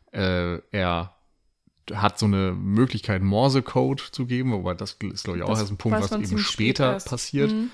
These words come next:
Speaker 1: Man sieht vorher immer so kleine Andeutungen. Das ist ganz interessant, wenn du den zum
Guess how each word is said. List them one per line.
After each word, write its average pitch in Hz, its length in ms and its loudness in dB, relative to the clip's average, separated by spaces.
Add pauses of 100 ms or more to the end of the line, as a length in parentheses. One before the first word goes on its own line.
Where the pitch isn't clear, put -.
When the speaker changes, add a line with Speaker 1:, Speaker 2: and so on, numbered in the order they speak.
(160)
Speaker 1:
Man 107 140 0
sieht 101 160 -2
vorher 120 480 2
immer 110 180 2
so 101 100 0
kleine 95 300 -2
Andeutungen. 90 540 -2
Das 87 120 -8
ist - 80 -10
ganz 92 160 -4
interessant, 95 460 -4
wenn 90 100 -2
du 90 80 -2
den 90 160 -4
zum 87 240 -4